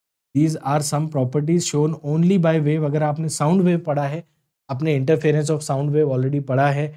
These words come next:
diffraction of sound का conceptual knowledge लेना होता है, और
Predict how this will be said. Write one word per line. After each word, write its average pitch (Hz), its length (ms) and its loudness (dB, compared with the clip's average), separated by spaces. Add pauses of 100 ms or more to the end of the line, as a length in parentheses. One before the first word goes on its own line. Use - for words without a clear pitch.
(320)
diffraction 165 600 2
of 170 100 -2
sound 160 320 -6
का 175 140 -4
conceptual 175 580 -2
knowledge 151 340 -2
लेना 147 200 -4
होता 139 280 -6
है, 151 180 -10 (360)
और 156 180 0